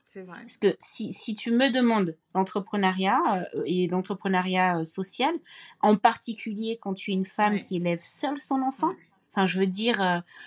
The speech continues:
Speaker 2: euh, c'est lourd,
Speaker 1: Ouais.
Speaker 2: quoi. Et, et, et, et c'est pas du tout glamour.
Speaker 1: Non.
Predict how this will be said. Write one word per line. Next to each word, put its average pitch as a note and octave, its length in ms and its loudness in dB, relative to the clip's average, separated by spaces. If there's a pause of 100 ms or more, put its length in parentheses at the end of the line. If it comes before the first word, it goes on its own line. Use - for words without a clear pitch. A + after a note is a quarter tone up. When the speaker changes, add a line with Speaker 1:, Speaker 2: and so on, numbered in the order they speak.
(260)
Speaker 2:
euh, F3+ 180 2
c'est F3 260 0
lourd, D#4+ 280 4
Speaker 1:
Ouais. E3 200 -6
Speaker 2:
quoi. D#3+ 240 -2 (1300)
Et, C3+ 40 -6
et, G#3 300 -2
et, F3 120 -2
et - 20 0
c'est G3+ 220 -4 (100)
pas D4 180 0
du A3 280 -2
tout F4+ 220 -2
glamour. G3 340 0
Speaker 1:
Non. F3+ 160 -6